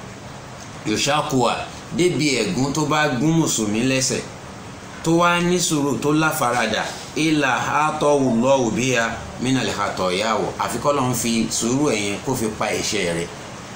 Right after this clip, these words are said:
Ká tó wá sọ lórí ìyàwó wa àbí ọkọ wa. Tá a bá lè láfaradà, tá a ní àmúmọ́ra, èrè ni fún wa. Báwo la ṣe ní ní sùúrù? Níbi sùúrù, èrè wà ńbẹ̀ gan. Níbi sùúrù,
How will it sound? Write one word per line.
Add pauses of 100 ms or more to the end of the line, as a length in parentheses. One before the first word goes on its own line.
(360)
Ká
tó
wá
sọ (100)
lórí (520)
ìyàwó
wa (220)
àbí
ọkọ (120)
wa. (400)
Tá
a
bá
lè
láfaradà,
tá
a
ní
àmúmọ́ra, (380)
èrè
ni
fún
wa. (340)
Báwo
la
ṣe
ní
ní
sùúrù? (520)
Níbi
sùúrù,
èrè
wà
ńbẹ̀
gan. (400)
Níbi
sùúrù,